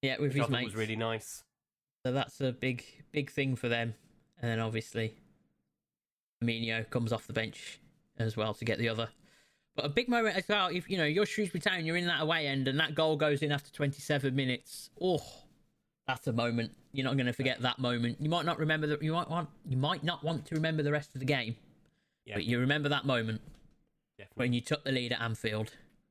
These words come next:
Speaker 1: I'm guessing they scored at the Kop as well in the first half.
Speaker 2: Uh, yes, it was at the Kop end. Yeah.
Speaker 1: So Udo has that in his, in his back pocket. Scored a goal in the Cup at Anfield at the Kop end.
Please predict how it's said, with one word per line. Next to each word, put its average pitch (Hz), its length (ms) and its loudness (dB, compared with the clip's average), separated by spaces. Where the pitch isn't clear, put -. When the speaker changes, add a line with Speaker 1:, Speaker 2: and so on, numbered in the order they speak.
Speaker 1:
I'm 131 120 2
guessing 160 260 -2
they 147 120 2
scored 143 300 2
at 139 60 0
the 131 80 0
Kop - 260 -2
as 120 80 -2
well 120 280 0
in 127 80 -20
the - 60 -14
first 113 280 -2
half. - 260 -4
Speaker 2:
Uh, 117 40 -4
yes, 123 340 -4
it 120 80 -8
was 127 180 -6
at 113 60 -16
the - 80 -18
Kop - 240 -6
end. 104 200 -6
Yeah. 101 80 -14
Speaker 1:
So 110 180 -2
Udo 131 360 2
has 123 320 -2
that 123 260 -2
in 123 140 0
his, 123 260 -2
in 143 120 -2
his 127 120 0
back - 180 0
pocket. 143 400 0
Scored 139 220 2
a 135 40 -4
goal 139 300 2
in 135 80 0
the 139 60 0
Cup 143 360 0
at 143 120 -4
Anfield 143 600 0
at 143 140 -4
the 147 80 -4
Kop 147 240 0
end. 147 280 0